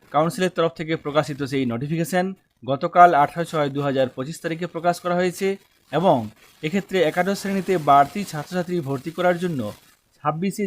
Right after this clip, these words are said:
জুন পর্যন্ত টাইম দেওয়া হয়েছে। এই ডেট এক্সটেন্ড করে ছাব্বিশে জুন পর্যন্ত করা হয়েছে। একাদশ শ্রেণীতে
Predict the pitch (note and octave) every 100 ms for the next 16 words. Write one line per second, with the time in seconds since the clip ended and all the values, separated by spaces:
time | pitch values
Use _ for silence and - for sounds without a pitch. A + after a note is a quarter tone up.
0 | D3+ E3+ E3 D#3 D3 C#3+ C#3 B2 A#2+ A2+
1 | A2 A2 - F#2+ _ _ _ _ _ -
2 | F3 E3+ F3+ F#3 E3 D#3 - F#3+ F3+ E3
3 | G#2+ G2 _ _ _ D3+ D#3 E3+ F#3 F#3
4 | D3 F3+ F3+ D#3 C#3+ C3+ F3+ C3+ B2 A#2+
5 | A2 B2 G2+ _ _ _ _ _ _ _
6 | _ _ - - F3+ G3+ G3+ G3+ F#3+